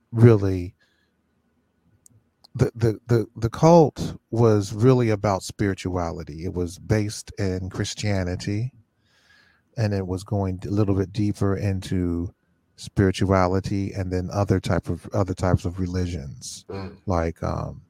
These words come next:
Speaker 1: a little bit of Buddhism, a little bit of, um, Hinduism. And we would read things like the, uh, Mahabharata and, you know, different books that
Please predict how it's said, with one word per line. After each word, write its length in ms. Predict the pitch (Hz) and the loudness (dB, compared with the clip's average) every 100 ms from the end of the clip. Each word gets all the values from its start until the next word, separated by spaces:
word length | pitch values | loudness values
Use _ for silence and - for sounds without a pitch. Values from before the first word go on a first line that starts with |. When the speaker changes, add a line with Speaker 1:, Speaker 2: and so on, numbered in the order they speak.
| _ | _
Speaker 1:
a 60 | 95 | -2
little 220 | 98 90 | -2 -2
bit 160 | 90 87 | -4 -4
of 140 | 85 | -2
Buddhism, 600 | 139 135 120 113 110 101 | 0 4 4 2 0 -2
a 40 | 95 | -2
little 240 | 92 87 | -2 -2
bit 200 | 85 85 | -2 -2
of, 320 | 82 82 82 - | -2 -4 -8 -10
um, 320 | - - - _ _ - - - - _ - | -12 -14 -20 _ _ -20 -20 -20 -20 _ -2
Hinduism. 1080 | 117 110 101 104 101 98 98 95 92 92 - _ _ _ _ _ _ _ _ - - - | 2 4 4 6 6 2 0 -2 -4 -10 -14 _ _ _ _ _ _ _ _ -20 -10 -2
And 240 | 95 90 | -2 0
we 80 | 92 | -2
would 160 | 87 87 | -4 -4
read 220 | 90 90 | -6 -4
things 360 | - 87 87 85 | -4 -4 -4 -6
like 220 | 82 - | -6 -4
the, 240 | 85 - | -6 -4
uh, 160 | 82 82 | -4 -4
Mahabharata 1040 | 85 85 87 85 87 87 87 92 85 82 80 | -4 -2 -2 0 0 -2 -2 -2 0 -2 -4
and, 320 | 78 - - _ - - - _ _ _ _ _ _ _ _ 113 | -6 -8 -14 _ -20 -20 -20 _ _ _ _ _ _ _ _ -6
you 60 | |
know, 60 | 95 | -4
different 460 | 98 98 92 85 _ _ - | -4 -2 -4 -4 _ _ -4
books 520 | 98 90 - - - _ | -2 -2 -6 -14 -16 _
that 100 | - | -8